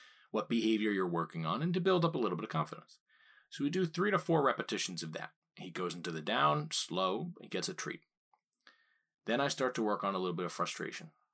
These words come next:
Goes into the down, he doesn't get a treat. I get him up. Now, he immediately gets frustrated. He wants to tune out, he wants to check out, he wants to go do other things. We're out in an open field, and he wanted to do his own thing. So we wait again,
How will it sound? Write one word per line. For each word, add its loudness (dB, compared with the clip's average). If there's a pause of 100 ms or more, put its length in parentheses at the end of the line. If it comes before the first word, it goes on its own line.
(540)
Goes 2
into 0
the 2
down, 2 (440)
he -6
doesn't -2
get -2
a -4
treat. -12 (200)
I -8
get -6
him -2
up. -4 (640)
Now, -2
he 4
immediately 4
gets -2
frustrated. -6 (500)
He -6 (160)
wants -2
to -6
tune 0
out, 4
he 0
wants -2
to -6
check -2
out, 4
he 0
wants -2
to -10
go -4
do -4
other -2
things. 2
We're 2
out 2
in -8
an -2
open -4
field, 0 (1080)
and 0
he 6
wanted 6
to 0
do 2
his 2
own -2
thing. -8 (1200)
So -2
we 0
wait 2
again, -4